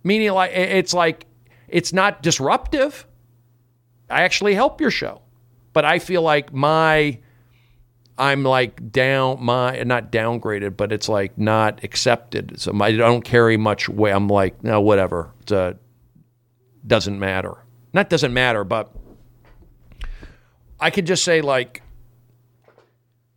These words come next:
I'm thinking a certain way. I bring a certain thing to the table, and the hipsters seem to like it.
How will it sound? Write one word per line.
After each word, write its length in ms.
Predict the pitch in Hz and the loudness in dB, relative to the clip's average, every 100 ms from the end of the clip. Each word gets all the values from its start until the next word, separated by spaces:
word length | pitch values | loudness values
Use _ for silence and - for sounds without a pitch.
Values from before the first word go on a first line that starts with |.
| _ _ _ _ _ _ _ _ - | _ _ _ _ _ _ _ _ -4
I'm 300 | 147 180 202 | 0 2 2
thinking 420 | - 196 196 196 | 0 -2 -2 -4
a 40 | 175 | -2
certain 340 | - 180 180 | 0 0 0
way. 200 | 170 175 | 0 0
I 180 | - 139 | 2 0
bring 240 | 147 170 160 | 2 0 0
a 40 | |
certain 300 | 151 160 156 | -2 -4 -2
thing 220 | 151 156 | -2 -2
to 60 | 151 | 0
the 100 | 143 | -2
table, 540 | 151 151 151 160 165 - | 0 0 0 0 -2 0
and 160 | 139 | 2
the 100 | 135 | 4
hipsters 460 | 120 180 - 254 254 | 2 0 0 -4 0
seem 200 | 240 214 | 2 2
to 60 | 196 | 2
like 300 | 165 165 196 | 2 2 -2
it. 200 | 196 | -2